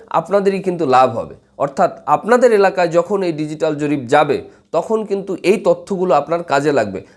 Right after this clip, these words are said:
তার আগে যদি আপনি এই তথ্যগুলো জেনে যান তাহলে কিন্তু আপনার জন্য এই জরিপটা আরও সহজতর হয়ে যাবে।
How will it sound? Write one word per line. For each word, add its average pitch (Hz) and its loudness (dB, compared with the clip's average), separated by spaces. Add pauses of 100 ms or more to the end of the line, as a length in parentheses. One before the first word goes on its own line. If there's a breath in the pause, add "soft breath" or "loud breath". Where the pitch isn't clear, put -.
তার 127 2
আগে 185 0
যদি 202 0
আপনি 170 2
এই 175 -2
তথ্যগুলো 180 -2
জেনে 160 2
যান 113 0 (200)
তাহলে 185 -2
কিন্তু 190 -4
আপনার 190 2
জন্য 160 -2
এই 143 -4
জরিপটা 143 -2
আরও 220 2
সহজতর 165 0
হয়ে 120 -2
যাবে। 85 -8